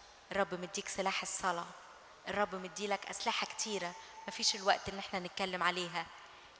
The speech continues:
لكن خد السلاح إن انت النهاردة الرب بلوره قدامك ونوره قدامك. وقول: "أنا همسك سلاحي ومش هدخل يوم الحرب وأنا ما عنديش سلاح".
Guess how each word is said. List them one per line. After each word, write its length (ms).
لكن 240
خد 300
السلاح 520
إن 160
انت 300
النهاردة 560
الرب 420
بلوره 400
قدامك 560
ونوره 420
قدامك. 520
وقول: 180
"أنا 280
همسك 300
سلاحي 640
ومش 380
هدخل 500
يوم 420
الحرب 480
وأنا 380
ما 120
عنديش 320
سلاح". 600